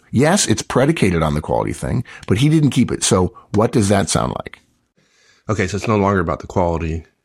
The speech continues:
Speaker 2: anymore. It's about, okay, so let me, let's just pretend you're Austin. It'll be easier for me. So
Speaker 1: Okay, fine.
Speaker 2: hey, so, hey, Austin, can I get some feedback?
Speaker 1: Sure, boss.
Speaker 2: Look, w-, when you tell me week after week that you're going to improve your results, you know what we're talking about? We're talking about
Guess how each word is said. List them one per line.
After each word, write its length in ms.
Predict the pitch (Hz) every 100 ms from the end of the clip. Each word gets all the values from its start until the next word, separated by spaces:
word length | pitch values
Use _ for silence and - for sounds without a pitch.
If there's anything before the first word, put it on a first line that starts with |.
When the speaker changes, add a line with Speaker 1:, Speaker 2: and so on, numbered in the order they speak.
| -
Speaker 2:
anymore. 260 | 90 82 82
It's 80 | 85
about, 200 | 73 113
okay, 300 | 147 107 120
so 480 | - 110 104 107 _ _ _ _ _ _ -
let 140 | 87
me, 100 | 143
let's 300 | - 92 131
just 160 | - 110
pretend 280 | 98 101 90
you're 240 | 82 -
Austin. 280 | 73 78 71
It'll 60 |
be 60 | 71
easier 200 | 80 71
for 140 | - -
me. 160 | -
So 200 | 85 -
Speaker 1:
Okay, 280 | 85 165 170
fine. 240 | 185 - 131
Speaker 2:
hey, 80 | - -
so, 340 | - 101 82 -
hey, 140 | 120
Austin, 280 | 107 92 -
can 120 | 78
I 20 | 113
get 80 | 120
some 100 | 127
feedback? 380 | 135 - 151 - _ _ _
Speaker 1:
Sure, 160 | - 147
boss. 260 | 120 139 - _ _ _ _ _
Speaker 2:
Look, 280 | - 139 - - -
w-, 160 | 80
when 140 | - 147
you 60 |
tell 240 | 170 - 151
me 300 | 160 143 - _
week 220 | 104 120
after 260 | 127 110 98
week 360 | 90 92 98
that 100 | -
you're 160 | 78 101
going 260 | 95 98 95
to 140 | 95
improve 340 | 85 80 104 95
your 100 | 90
results, 520 | 85 92 92 - - _ _ _ _ _
you 60 |
know 60 | 117
what 20 |
we're 60 | 98
talking 260 | 107 98
about? 100 | 80
We're 80 | 67
talking 200 | 87
about 60 | 113